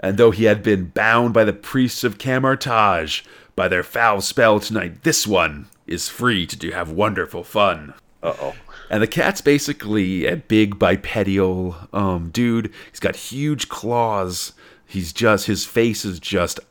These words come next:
Speaker 1: big red eyes and a thousand jagged teeth. And he sort of hangs out a claw and says,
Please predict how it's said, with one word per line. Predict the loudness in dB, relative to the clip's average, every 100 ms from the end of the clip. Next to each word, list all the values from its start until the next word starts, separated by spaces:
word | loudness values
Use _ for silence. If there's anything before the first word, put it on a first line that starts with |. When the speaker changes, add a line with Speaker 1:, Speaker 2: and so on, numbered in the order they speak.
| -20 -20 -6
Speaker 1:
big | 2 2 4
red | 6 6 4
eyes | 0 2 2 2 2 -2 -6
and | -4 -4 -2
a | -2 -2
thousand | -4 -4 0 0 0 0 -2
jagged | 0 0 0 -2 -6 -8
teeth. | -4 -4 -6 -12 -18 _ _ _
And | -2 -2 -4 -8 -12 _ -20 -6
he | -2 0
sort | 0 0
of |
hangs | 2 2 2 2 2
out | 4 2 0
a |
claw | -8 -6 0 2 4 2 0
and | -2 -6
says, | -4 0 0 0 -4 -8 -10